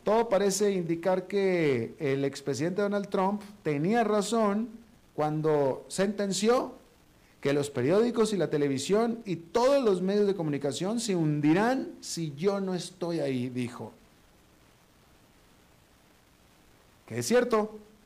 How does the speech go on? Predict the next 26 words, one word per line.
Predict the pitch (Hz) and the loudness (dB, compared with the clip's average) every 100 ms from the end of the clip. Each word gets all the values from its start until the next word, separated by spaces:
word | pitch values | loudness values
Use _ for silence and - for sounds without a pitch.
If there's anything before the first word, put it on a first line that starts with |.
| - | -14
<laughs> | - 170 - - | -6 -6 -6 -12
la | 143 135 | -8 -4
verdad | 135 151 | -2 -2
es | 151 | -2
que | 175 | -4
es | 160 | -4
cierto. | 233 240 220 180 - - - - | -2 -4 -4 -8 -10 -20 -18 -2
Y | 123 | 0
hay | 131 | 0
que | 170 | 0
decir | 147 - 135 139 | 0 0 -2 0
que | 180 147 120 - - | 0 2 0 -8 -2
todo | 139 175 | 2 2
mundo | 160 147 147 175 | 2 0 0 -4
estamos | 170 127 123 101 | -2 -4 -4 -4
más | 117 165 233 233 - | -4 0 0 -2 -4
tranquilo | 190 156 147 - 175 139 156 208 - - _ - _ _ - | -4 -4 -8 -6 -2 0 0 -4 -12 -20 _ -20 _ _ -12
y | 123 | -6
respiramos | 127 - 120 131 160 160 123 | -6 -6 -2 -2 0 -2 -2
más | 120 117 175 226 226 | -4 -2 2 0 0
tranquilos | 214 190 185 180 143 170 190 - | -6 -6 -6 -6 -2 -2 -4 -12
y | 139 120 | -10 -8
estamos | 120 123 120 | -6 -8 -6
incluso | 110 123 107 | -8 -8 -10
más | 107 160 208 | -6 -4 -4
aburridos | 226 220 220 180 175 202 | -4 -4 -2 0 0 -2